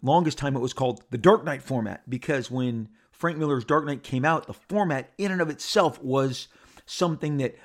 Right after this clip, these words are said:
a lot of people were excited about. It was forty-eight pages. It was square bound. There was no staples. It was like a mini, what, what, what had been previously experienced as a graphic album. But most graphic albums, graphic novels at that time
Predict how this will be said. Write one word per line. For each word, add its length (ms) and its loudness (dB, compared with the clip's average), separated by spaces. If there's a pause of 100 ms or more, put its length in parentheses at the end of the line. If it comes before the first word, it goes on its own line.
(140)
a 40 0
lot 200 2
of 100 -4
people 280 -4
were 120 0
excited 380 -4
about. 200 -2
It 80 -4
was 120 -6
forty-eight 480 -2
pages. 360 -2
It 80 -2
was 220 -6 (340)
square 500 0
bound. 300 0
There 100 2
was 160 -2
no 100 -4
staples. 720 0 (420)
It 40 -4
was 80 -2
like 100 -4
a 40 0
mini, 460 2 (540)
what, 200 0
what, 400 -2
what 200 -4
had 180 -2
been 320 -2 (100)
previously 800 -2 (240)
experienced 500 -4
as 60 -6
a 60 -2
graphic 480 0
album. 300 -2
But 120 -6
most 220 -2
graphic 320 -2
albums, 280 0
graphic 260 -2
novels 520 0
at 160 -8
that 180 -8
time 340 -2